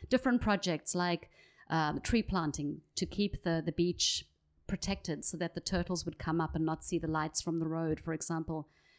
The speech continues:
We had turtle release and rescue. Uh, what else? Beach cleanups, of course, recycling workshops,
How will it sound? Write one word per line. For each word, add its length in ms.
We 80
had 140
turtle 300
release 440
and 100
rescue. 520
Uh, 300
what 140
else? 240
Beach 260
cleanups, 420
of 100
course, 420
recycling 600
workshops, 640